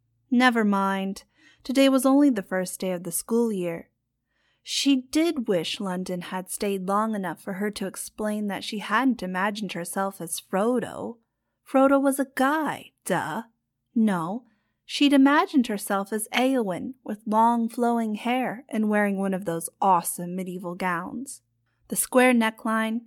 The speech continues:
the crisscross of the ribbons on the bodice, the bell sleeves, all in a blue silky material made her tall and statuesque,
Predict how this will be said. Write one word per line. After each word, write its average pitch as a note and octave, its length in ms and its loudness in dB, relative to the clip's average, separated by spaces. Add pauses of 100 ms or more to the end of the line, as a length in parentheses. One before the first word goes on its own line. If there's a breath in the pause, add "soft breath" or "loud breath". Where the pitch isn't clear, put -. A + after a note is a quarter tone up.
the F#3+ 80 -10
crisscross A3 760 0
of G3+ 60 -6
the F#3 100 -2
ribbons G3+ 440 0
on F#3+ 120 -2
the F3 80 -4
bodice, F#3 680 0 (300 soft breath)
the G3 80 -6
bell G3+ 340 2
sleeves, G#3+ 680 -4 (360 soft breath)
all A#3 160 0
in A3 100 2
a G3+ 60 -4
blue A#3 340 -2
silky A#3 480 -2
material G#3+ 600 -2
made G#3 240 -6
her G#3+ 120 -8
tall A3 540 0
and F#3+ 160 -6
statuesque, G3+ 960 -6